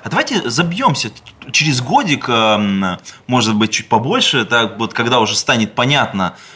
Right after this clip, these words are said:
э, какой из подходов победит, собраться еще раз и обсудить вот эту тему. То есть,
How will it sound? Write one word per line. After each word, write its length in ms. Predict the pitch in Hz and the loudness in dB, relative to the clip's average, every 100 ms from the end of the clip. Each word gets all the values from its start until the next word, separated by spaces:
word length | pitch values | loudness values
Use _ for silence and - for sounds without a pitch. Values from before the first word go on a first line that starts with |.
| - | -6
э, 320 | 110 104 101 | 0 2 2
какой 220 | - 135 151 | 0 0 2
из 60 | |
подходов 420 | - 120 139 117 | 0 0 0 0
победит, 280 | - 123 147 | -2 -2 0
собраться 460 | - 135 175 233 - | 0 2 2 2 0
еще 220 | - 165 | 0 0
раз 280 | 160 139 - | 2 0 0
и 40 | |
обсудить 440 | 131 - 135 185 226 | 0 -2 -4 -4 -4
вот 120 | 127 | -2
эту 200 | 156 131 | -2 -2
тему. 420 | 127 262 180 101 - - | -2 2 2 0 -4 -8
То 60 | - | -2
есть, 120 | 127 | -2